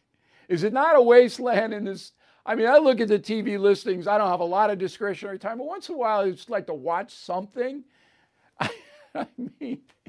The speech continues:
how many werewolves and vampires and zombies can you watch on cable? My God. So anyway, Godfather of Harlem, M G M Plus.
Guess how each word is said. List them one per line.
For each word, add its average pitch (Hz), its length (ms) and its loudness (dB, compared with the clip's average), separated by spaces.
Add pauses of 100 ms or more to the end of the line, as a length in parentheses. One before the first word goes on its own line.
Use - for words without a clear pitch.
(420)
how 233 100 -4
many 269 180 -2
werewolves 233 720 6
and 180 160 -4
vampires 208 680 2
and 160 100 -8
zombies 214 640 -4
can 226 180 -8
you 175 140 -8
watch 254 500 -2
on 190 200 -6
cable? 254 440 -4
My 143 200 -12
God. 214 640 -8 (720)
So 190 560 4 (120)
anyway, 180 360 -4 (560)
Godfather 208 800 2
of 143 240 -10
Harlem, 180 500 -6 (320)
M 202 560 -6
G 147 320 -12
M 156 340 -10
Plus. 165 460 -14